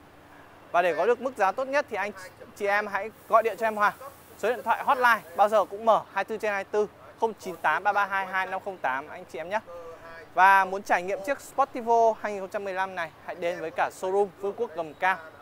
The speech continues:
địa chỉ hai mươi sáu đường Cầu Diễn tại Thủ Dầu Một, Hà Nội anh chị em ạ. Và lời cuối cùng, em Hoàng xin kính chúc anh chị em có một ngày mới tràn ngập sức khỏe, tràn ngập niềm vui và gặp nhiều điều may mắn nhé. Em Hoàng xin kính chào và hẹn gặp lại các anh chị em trong các chương trình giới thiệu xe tiếp theo.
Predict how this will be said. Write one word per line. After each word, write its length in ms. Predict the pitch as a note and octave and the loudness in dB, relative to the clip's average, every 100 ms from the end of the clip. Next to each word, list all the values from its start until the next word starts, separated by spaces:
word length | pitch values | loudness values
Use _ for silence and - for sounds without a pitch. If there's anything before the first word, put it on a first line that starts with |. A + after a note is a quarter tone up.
| - - | -20 -16
địa 100 | E3+ | -12
chỉ 220 | F3 G3 C3 | -6 -6 -4
hai 160 | E3 | 0
mươi 60 | F#3+ | -2
sáu 240 | - C3+ | 0 -2
đường 120 | F#3+ D#3 | -2 -6
Cầu 140 | C#3+ | -6
Diễn 180 | C3+ D#3 C#3+ | -6 -8 -6
tại 120 | C3+ | -8
Thủ 140 | A#2+ | -6
Dầu 160 | C3 E3 | -2 -2
Một, 60 | D3 | -2
Hà 60 | |
Nội 200 | C3+ D3+ - | -6 -6 -8
anh 120 | D#3+ | -14
chị 100 | D#3 | -8
em 60 | D#3+ | -6
ạ. 100 | D#3 - - - - - - - - - | -6 -8 -20 -20 -20 -20 -20 -20 -20 0
Và 500 | F3 F#3 F#3 F3+ F3+ - | 4 6 6 4 2 -2
lời 100 | G3 | -4
cuối 120 | G#3+ | 0
cùng, 220 | C4+ B3 F#3+ | 2 2 0
em 140 | - A3 | -4 0
Hoàng 140 | G#3 | 0
xin 160 | G#3 G#3 | -2 -10
kính 120 | G#3 | -8
chúc 140 | C4 | -6
anh 100 | B3 A3+ | -8 -6
chị 60 | |
em 120 | G3+ G#3 | -6 -6
có 80 | |
một 120 | G#3 G3+ | -8 -6
ngày 140 | G3 | -6
mới 220 | E3+ F3+ | -4 -4
tràn 200 | G3 G3+ | -4 -6
ngập 120 | F#3+ | -6
sức 140 | - B3+ | -10 -6
khỏe, 180 | A3 C#3+ - | -4 -4 -6
tràn 100 | F3 | -10
ngập 100 | E3+ | -10
niềm 180 | E3+ F3 | -10 -4
vui 160 | G#3 | -2
và 120 | F#3 | 0
gặp 140 | D#3+ D3+ | -4 -6
nhiều 100 | D#3+ | -8
điều 140 | D#3+ D#3+ | -8 -6
may 140 | F3 | -6
mắn 200 | F3 D#3 | -6 -4
nhé. 100 | G#3+ A#3 - - | -6 -8 -20 -14
Em 120 | F3 | -10
Hoàng 140 | F3 | -10
xin 160 | D3+ F#3+ | -8 -12
kính 160 | E3+ D3+ | -12 -2
chào 220 | F#3+ D#3+ | 0 0
và 80 | C#3+ | -4
hẹn 80 | |
gặp 100 | C#3+ | -8
lại 140 | C#3 C3+ | -8 -6
các 100 | F#3+ | -6
anh 60 | |
chị 140 | F#3 F3+ | -8 -6
em 180 | E3 E3 | -6 -8
trong 120 | F3+ | -12
các 100 | G#3 | -10
chương 120 | G#3 F#3+ | -10 -8
trình 280 | F3+ C#3+ | -10 -8
giới 100 | C3 | -10
thiệu 120 | C#3+ C#3+ | -10 -8
xe 180 | F#3 E3 | -6 -6
tiếp 140 | G3 | -8
theo. 140 | G3+ | -10